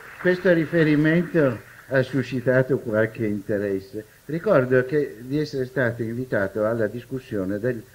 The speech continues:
primo documento programmatico del Partito Democratico.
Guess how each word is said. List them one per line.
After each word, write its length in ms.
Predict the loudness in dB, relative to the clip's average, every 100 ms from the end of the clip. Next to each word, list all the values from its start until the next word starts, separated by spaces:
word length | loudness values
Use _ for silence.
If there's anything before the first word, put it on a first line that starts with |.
| -20 _ _ _ _
primo 340 | -4 -2 0 2
documento 720 | 2 2 0 0 0 -2 -4
programmatico 760 | -4 -2 -2 -2 -2 -2 -2 0
del 160 | 0
Partito 640 | 0 -4 -4 -8 -8 -2 -2
Democratico. 1120 | 0 -2 -4 -6 -4 -6 -8 -14 -8 -8